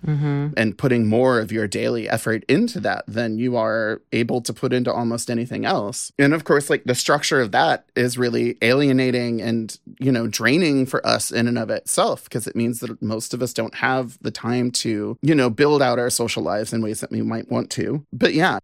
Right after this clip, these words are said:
Speaker 2: I'm both happy for you that you have that experience in your current position.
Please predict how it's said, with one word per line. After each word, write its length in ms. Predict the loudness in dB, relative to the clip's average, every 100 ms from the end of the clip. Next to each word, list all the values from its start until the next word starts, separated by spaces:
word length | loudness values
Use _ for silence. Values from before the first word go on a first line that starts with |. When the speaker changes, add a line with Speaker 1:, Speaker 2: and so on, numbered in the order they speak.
| -2
Speaker 2:
I'm 160 | 0
both 280 | 2 0 -2 -2
happy 320 | 2 4 2
for 220 | 4 4
you 340 | 4 2 0 0
that 280 | 4 4 4
you 120 | 2
have 300 | 4 4 4
that 240 | 0 -2 -2
experience 580 | -4 0 0 2 2 0
in 120 | 0
your 120 | 0
current 300 | -2 -4 -4
position. 580 | -6 -4 -4 -2 -2 -2